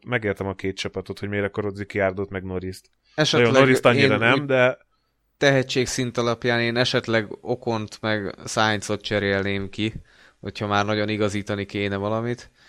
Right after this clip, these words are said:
Speaker 2: De Ocont én alapvetően ügyesebbnek tartom, mint Sainzot, de ugyebár Norrisnál a McLaren egy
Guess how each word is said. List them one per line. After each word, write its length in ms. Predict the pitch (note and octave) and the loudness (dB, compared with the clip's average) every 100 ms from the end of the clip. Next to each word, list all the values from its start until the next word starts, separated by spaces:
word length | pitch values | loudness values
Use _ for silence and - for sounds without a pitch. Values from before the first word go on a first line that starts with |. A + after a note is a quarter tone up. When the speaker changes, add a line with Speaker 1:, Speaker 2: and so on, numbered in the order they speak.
| - _ _ | -20 _ _
Speaker 2:
De 640 | - G#2+ G#2+ G#2 G2+ F#2+ - - - | -10 0 2 2 2 0 -4 -16 -14
Ocont 340 | D#2 A#2 A2 G#2+ | -10 -6 -4 -2
én 100 | F#2+ | -2
alapvetően 400 | A2 G#2+ G2+ G#2+ | -2 -2 -4 -2
ügyesebbnek 400 | B2 A#2+ C3 C3 | -2 -2 -6 -2
tartom, 280 | B2+ B2 | -2 -2
mint 120 | A#2+ A2+ | -6 -2
Sainzot, 340 | A#2+ A#2 A#2+ | -4 -2 0
de 80 | B2 | 0
ugyebár 340 | B2 B2 A#2+ | 2 4 4
Norrisnál 720 | B2 B2 B2 - B2+ B2 A#2+ | 4 2 0 -2 0 2 2
a 160 | G2+ A#2 | 2 2
McLaren 520 | A2+ A#2 B2 A#2 A#2 | 0 0 2 2 2
egy 220 | A#2 G#2 | -2 -4